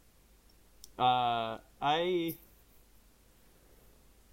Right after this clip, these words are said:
uh, what was I asking about? Oh, yeah, I, I mean, it, this is a very, like, crude reduction, but it seems to me that, like, if,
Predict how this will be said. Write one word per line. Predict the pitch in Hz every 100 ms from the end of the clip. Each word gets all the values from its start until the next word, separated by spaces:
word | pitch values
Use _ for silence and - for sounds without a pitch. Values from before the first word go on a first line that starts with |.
| - - - - - - - - - - - - - - - - - 160
uh, | 147 139
what | 135 151
was | 143
I | 135
asking | 131 139
about? | 131 143
Oh, | 156
yeah, | 156 131 117
I, | 139 180 -
I | 160
mean, | 180 165 147
it, | 151 170 - - - - - - -
this | 147 170
is | 160
a | 147
very, | 135 143 135
like, | 131 120
crude | - 143 147 135
reduction, | 123 113 120 - - 113 113
but | 117
it | 113 - - - - - -
seems | - - 175 190 -
to | 139
me | 120 120 131 143 117
that, | 113 104
like, | 110 107 107 - - - - - - - - - -
if, | 143 131 -